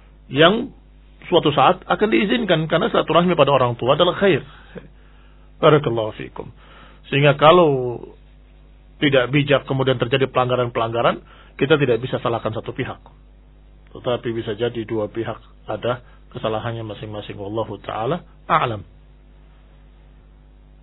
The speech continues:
Apakah dengan melunasinya terus terhindar dari riba?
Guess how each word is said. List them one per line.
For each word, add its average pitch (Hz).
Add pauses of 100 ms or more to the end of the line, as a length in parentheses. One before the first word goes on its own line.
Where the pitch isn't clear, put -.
(500)
Apakah 151
dengan 147
melunasinya 139 (220)
terus 131
terhindar 127
dari 123
riba? 123